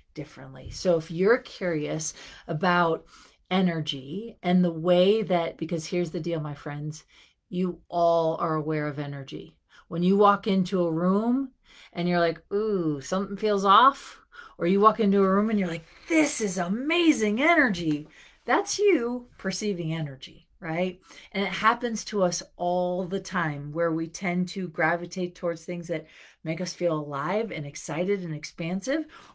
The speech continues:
or we may be having a bad day and we gravitate towards the things that are heavy,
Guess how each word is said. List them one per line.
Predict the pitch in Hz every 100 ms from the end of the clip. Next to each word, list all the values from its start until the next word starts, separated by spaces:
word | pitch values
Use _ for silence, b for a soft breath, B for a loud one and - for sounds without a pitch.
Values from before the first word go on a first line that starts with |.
| -
or | 175 196 196
we | 180 190 196 208 -
may | 160 156 156 170 190 202
be | 180 180
having | 180 175 190
a | 185
bad | 196 196 196
day | 269 254 208
and | - 175
we | 180
gravitate | 165 156 180 196 - 175 190
towards | - 160 175 -
the | 160
things | 156 165 165
that | 165
are | 170 175
heavy, | 180 180 160 127